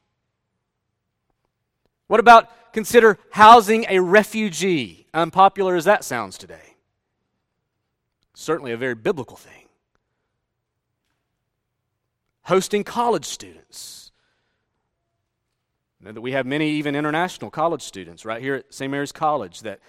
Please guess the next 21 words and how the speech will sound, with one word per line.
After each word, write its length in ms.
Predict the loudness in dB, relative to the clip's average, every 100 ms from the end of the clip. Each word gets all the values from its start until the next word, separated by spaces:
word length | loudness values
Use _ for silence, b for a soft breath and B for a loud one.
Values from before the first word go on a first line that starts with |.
| _
during 200 | -8 -8
the 60 | -6
summer 260 | -6 -6 -4
months, 240 | -4 -4
during 200 | -8 -6
holidays, 560 | -2 -2 -2 -2 -4 -8 b b b
they 160 | -2 0
don't 260 | 0 -2
go 240 | 0 2 2
back 300 | 0 -6 -10
home 420 | -10 -10 -12 -16
because 220 | _ -18
it's 120 | -18 -10
too 120 | -10
expensive, 500 | -10 -6 -6 -6 -12
and 80 | -8
so 120 | -6
they 120 | -6
stay 220 | -6 -4
right 260 | 0 -2 -2
here. 300 | -4 -6